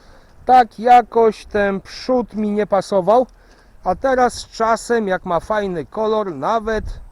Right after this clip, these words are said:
ładnie wygląda to dla mnie. Czterdzieści sześć dziewięćset, dwa litry, sto osiemdziesiąt cztery konie, sto siedemdziesiąt siedem przejechane, X-Drive, rok dwunasty. Fajny ma kolorek,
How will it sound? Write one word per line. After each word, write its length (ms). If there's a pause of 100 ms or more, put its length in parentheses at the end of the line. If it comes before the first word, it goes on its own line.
(500)
ładnie 560
wygląda 760
to 160
dla 260
mnie. 260 (420)
Czterdzieści 680
sześć 320
dziewięćset, 640
dwa 200
litry, 380
sto 200
osiemdziesiąt 460
cztery 320
konie, 400 (520)
sto 280
siedemdziesiąt 520
siedem 300
przejechane, 640
X-Drive, 840 (480)
rok 360
dwunasty. 760
Fajny 400
ma 140
kolorek, 500